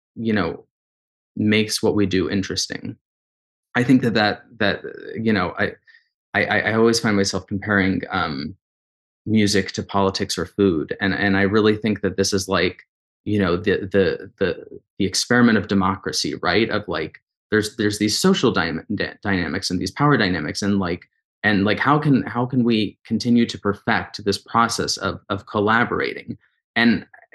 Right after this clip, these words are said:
you know, like you were saying, at one point that did heavily involve the composer. Today, I don't think that it, it necessarily does. I think that the conductor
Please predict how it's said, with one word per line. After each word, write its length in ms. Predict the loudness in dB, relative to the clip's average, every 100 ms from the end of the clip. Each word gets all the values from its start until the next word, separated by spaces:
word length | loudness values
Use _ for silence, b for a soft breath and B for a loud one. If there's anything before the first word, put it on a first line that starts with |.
| -20 _ _ _
you 140 | -2 0
know, 140 | 2
like 180 | 0 0
you 60 | 0
were 100 | 2
saying, 360 | 2 2 2
at 140 | 2 2
one 240 | 2 2 2
point 380 | 0 0 -2 -8
that 260 | -6 -4 2
did 340 | 2 2 -2
heavily 360 | -6 -4 0 2
involve 280 | 2 0 -2
the 60 |
composer. 500 | -6 -4 -4 -2 -4 B B -2
Today, 280 | 2 2 2
I 140 | 2
don't 240 | 2 2 2
think 200 | 2 2
that 140 | 2
it, 160 | 0 -2 -8
it 220 | -4 -2
necessarily 640 | -2 -2 -2 0 2 2
does. 380 | 2 2 0 -2 -4
I 100 | -2
think 240 | -2 -2
that 120 | -4
the 80 | -6
conductor 680 | -2 0 0 0 -2 -2